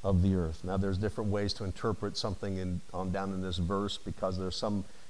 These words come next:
I think King James says, but then the Greek Bible says this, that we are kings and priests. The Greek Bible says we are a kingdom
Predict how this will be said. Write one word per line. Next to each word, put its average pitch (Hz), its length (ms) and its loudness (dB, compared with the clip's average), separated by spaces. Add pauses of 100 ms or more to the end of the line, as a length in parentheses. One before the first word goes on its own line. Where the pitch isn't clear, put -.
(140)
I 92 100 -2
think 110 240 -2
King 107 240 -2
James 101 320 0
says, 107 420 0
but - 220 -4
then 95 220 -2 (300)
the 101 60 2
Greek 107 280 2
Bible 107 320 8
says 101 420 4
this, 107 440 2 (720)
that 104 160 2 (240)
we 101 140 6
are 98 100 4
kings 107 420 0
and 104 260 0
priests. - 600 2 (2000)
The 95 60 -2
Greek 101 260 2
Bible 98 280 6
says 101 260 2
we 98 200 4
are 95 140 2
a 92 80 -2
kingdom 113 680 0